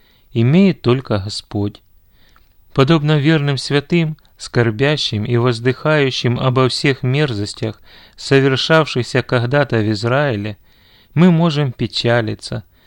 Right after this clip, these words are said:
пытаться вразумлять и обличать охлаждение и духовное отступничество теперешнего народа Божьего.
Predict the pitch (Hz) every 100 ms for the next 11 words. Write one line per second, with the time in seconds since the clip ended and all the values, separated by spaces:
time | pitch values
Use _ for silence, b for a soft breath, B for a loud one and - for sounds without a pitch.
0 | b b - 156 - 196 - 143 123 120
1 | 117 120 120 139 151 - b b b 147
2 | 160 143 147 156 - 190 180 117 - 117
3 | 107 - 117 143 139 120 117 b b b
4 | b 139 139 151 - 185 160 135 131 131
5 | - - - 156 151 131 117 131 - 127
6 | 123 - 123 135 135 120 - 120 117 117
7 | 117 117 113 107 110 113 113 117 117